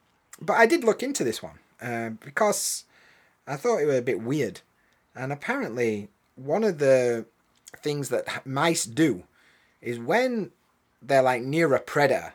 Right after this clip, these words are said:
like, somebody is hunting, not somebody, something is hunting a mouse, you know, like a cat or something, right? Uh, mice have got a very good talent of being, like, super still and super quiet to,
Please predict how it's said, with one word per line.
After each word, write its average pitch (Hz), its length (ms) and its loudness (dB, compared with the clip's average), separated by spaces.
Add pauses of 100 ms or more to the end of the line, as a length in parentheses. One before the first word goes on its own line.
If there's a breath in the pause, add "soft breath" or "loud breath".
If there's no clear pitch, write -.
like, 107 460 -4
somebody 135 500 2
is 104 140 -4
hunting, 107 500 -6 (580)
not - 180 -8
somebody, 98 440 -2
something 139 580 0 (480 soft breath)
is 117 160 -4
hunting 131 380 0
a 107 60 -4
mouse, 127 520 0
you 139 60 -12
know, 110 80 -8
like - 160 -10
a 78 40 -10
cat - 400 -10
or 76 140 -16
something, 87 360 -14
right? 110 260 -14 (640 soft breath)
Uh, 120 240 -2 (140)
mice 160 880 -2 (180)
have 135 140 -8
got 139 200 0
a 131 40 -6
very 180 360 0 (140)
good 170 260 0
talent 151 400 2
of 107 160 -12
being, 131 200 -4
like, 113 200 -4
super 170 560 -2
still 208 500 0
and 135 120 -8
super - 360 -4
quiet 214 480 2 (140)
to, 135 320 -2